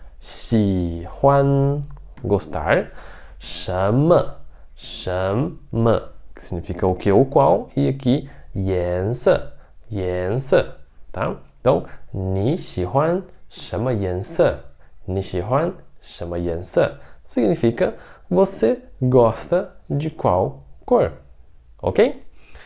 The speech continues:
Bom, então vamos pra as cores aqui. Vou dar cinco exemplos de cores pra,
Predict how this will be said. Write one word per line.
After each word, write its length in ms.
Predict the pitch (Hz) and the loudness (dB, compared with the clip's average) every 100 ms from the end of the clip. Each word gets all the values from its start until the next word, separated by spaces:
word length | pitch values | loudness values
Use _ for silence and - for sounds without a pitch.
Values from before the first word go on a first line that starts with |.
| - - - | -20 -20 0
Bom, 180 | 190 156 | 6 6
então 180 | 101 165 | 8 8
vamos 260 | 156 175 175 | 10 8 8
pra 320 | 175 - - - | 4 2 -6 -8
as 180 | - - | -6 -2
cores 280 | - 143 139 | 6 6 6
aqui. 240 | 151 87 | 4 0
Vou 200 | 85 101 | 0 2
dar 300 | 123 120 113 | 6 6 6
cinco 680 | 110 - - - 185 214 220 | 4 -6 -10 -2 0 4 6
exemplos 360 | 160 135 131 131 | 8 6 4 2
de 80 | |
cores 340 | 120 113 104 101 | 2 4 4 4
pra, 420 | - 107 101 | 2 4 4